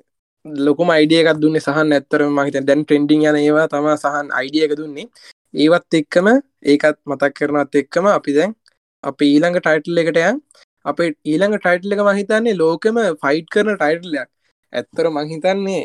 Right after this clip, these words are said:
ඒක ෆයිට් ටයිට්ල් එකක්ම තමයි ඒක. ඊළඟට අපි ටයිට්ල් එක යන්නේ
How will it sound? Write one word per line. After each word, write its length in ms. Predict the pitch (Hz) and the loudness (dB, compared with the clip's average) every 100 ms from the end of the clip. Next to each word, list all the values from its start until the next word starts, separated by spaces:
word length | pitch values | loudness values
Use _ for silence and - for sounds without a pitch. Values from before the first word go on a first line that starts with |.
| - | -8
ඒක 160 | 147 131 143 - _ - 165 | -10 -2 -2 -4 _ -18 -12
ෆයිට් 340 | - 147 180 - | 0 2 2 0
ටයිට්ල් 380 | 151 165 190 | 2 2 2
එකක්ම 240 | 202 208 185 | 2 2 0
තමයි 220 | 185 180 | -2 -2
ඒක. 160 | 139 - - _ | -4 -10 -18 _
ඊළඟට 400 | 139 156 170 160 | -8 -6 -6 -6
අපි 200 | 156 151 | -6 -4
ටයිට්ල් 320 | 147 147 156 | -4 -4 -4
එක 120 | 147 | -4
යන්නේ 280 | 165 208 | -4 -4